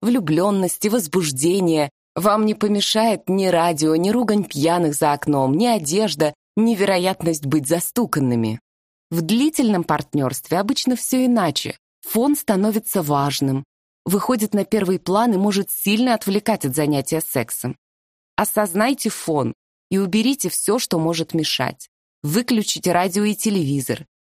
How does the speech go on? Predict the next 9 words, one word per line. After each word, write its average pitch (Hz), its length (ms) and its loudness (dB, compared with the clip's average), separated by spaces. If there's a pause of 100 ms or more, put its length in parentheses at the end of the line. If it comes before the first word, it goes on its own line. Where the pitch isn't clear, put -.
(120)
Снимите 208 600 0
драную 233 360 2
наволочку 208 520 0
с - 80 -8
подушки, 165 540 -2
ликвидируйте 214 760 0
бардак 185 500 0
в - 100 -18
креслах. - 600 -4